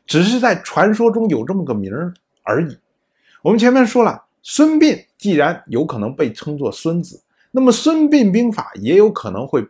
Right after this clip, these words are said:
称作《孙子兵法》。这样的话，岂不是说孙子兵法、孙膑兵法，或者叫孙膑的《孙子兵法》，这不就是一本书吗？那么有没有可能说，实际上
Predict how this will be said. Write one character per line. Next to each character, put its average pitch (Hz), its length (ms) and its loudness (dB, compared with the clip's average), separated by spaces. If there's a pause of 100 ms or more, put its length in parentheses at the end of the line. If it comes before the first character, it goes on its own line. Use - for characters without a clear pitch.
称 139 280 -10
作 135 180 -6
《孙 214 420 0
子 - 260 -10
兵 127 200 -14
法》。 - 180 -20 (960)
这 254 120 2
样 220 120 6
的 196 60 2
话， 190 160 -2
岂 - 180 -8
不 175 120 2
是 180 60 -2
说 180 120 -2
孙 220 260 2
子 170 60 2
兵 175 180 0
法、 - 220 -8 (100)
孙 220 240 2
膑 202 180 2
兵 147 140 -2
法， - 200 -14 (320)
或 156 120 2
者 139 80 2
叫 135 200 -2 (120)
孙 196 340 2
膑 185 180 2
的 104 120 -2
《孙 139 240 -4
子 110 60 -6
兵 110 200 -8
法》， - 140 -20 (320)
这 226 100 -8
不 220 80 -8
就 233 160 -2
是 220 80 -4
一 254 60 -2
本 120 160 -8
书 - 180 -20
吗？ 120 140 -18 (1500)
那 247 100 6
么 262 60 8
有 208 120 6
没 214 100 4
有 269 100 2
可 160 180 -6
能 180 160 -2
说， 196 340 -6
实 - 800 -6
际 254 160 4
上 - 260 -4